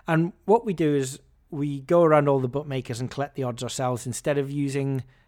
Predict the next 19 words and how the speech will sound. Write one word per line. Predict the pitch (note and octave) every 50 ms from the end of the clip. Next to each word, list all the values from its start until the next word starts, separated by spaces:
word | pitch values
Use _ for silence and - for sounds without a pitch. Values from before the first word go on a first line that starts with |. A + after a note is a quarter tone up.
| _ -
um, | - B2+ B2+ B2+ B2 B2 B2 B2+ C3 C3 - -
Odds | D#3 C#3+ -
Checker. | - - D3+ - - D#3 C#3+
We | B2+ A2+
sort | - B2 A2+
of | A#2
direct | - B2+ A#2+ B2 B2 B2+ C#3 - -
scrape | - - - C3+ B2+ B2 -
a | C3+
lot | C3 B2+ B2
of | A#2+ -
bookmakers. | C#3+ D3 - D3 C#3 B2+ - C#3+ B2+ - - - - - - -
And | E3 F3
this | A3+ A3+ -
allows | A3 F#3+ E3+ D#3+ D#3 C3+ C3+
us | C#3 A#2+ -
to | - - - C#3+ C3+ C3 C3 A#2+ - - _ _ _ _ _ -
pick | - D#3 - -
up | C#3 B2+ - - -